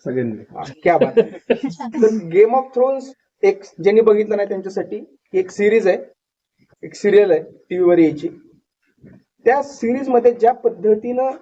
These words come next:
Speaker 2: सिंहासनासाठी राजकारण झालंय, त्या लेव्हलचं राजकारण शहाजी महाराजांच्या काळात या परंडा किल्ल्याच्या आणि परिसरामध्ये घडलेलं. गोष्ट अशी आहे की शहाजी महाराज सगळ्यात पहिल्यांदा निजामशाहीकडे होते,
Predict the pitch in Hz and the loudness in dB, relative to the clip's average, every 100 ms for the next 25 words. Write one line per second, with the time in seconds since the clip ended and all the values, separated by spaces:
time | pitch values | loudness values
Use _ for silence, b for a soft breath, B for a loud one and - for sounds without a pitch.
0 | _ _ _ - 190 208 208 214 202 202 | _ _ _ -6 -4 -4 -6 -6 -4 0
1 | 202 175 - 175 165 156 143 - _ _ | 0 0 -4 -4 -4 -4 -10 -14 _ _
2 | _ _ _ 185 233 240 190 214 247 254 | _ _ _ -2 0 2 4 4 4 0
3 | 247 226 - 196 226 254 - 208 190 214 | -2 -2 -2 -4 -4 -10 -8 -2 0 0
4 | 220 185 185 180 - 160 180 180 175 175 | 2 0 -2 -4 -2 -2 0 -4 -2 0
5 | 156 160 156 147 147 175 185 160 156 151 | 0 -2 -4 -4 -4 -6 -2 -2 -2 -4
6 | 143 143 165 - 165 151 139 117 - _ | -4 -4 -6 -4 -2 0 0 -4 -12 _
7 | _ _ _ _ _ _ 160 151 226 226 | _ _ _ _ _ _ -4 2 2 2
8 | 233 208 143 135 196 202 214 190 165 196 | -4 -4 -8 -8 -10 -12 -8 -4 -2 -2
9 | 196 180 180 185 175 180 170 170 170 160 | -2 -2 -2 -4 -4 -4 -4 -2 0 0
10 | 156 151 143 139 123 123 | 0 0 0 -2 -6 -10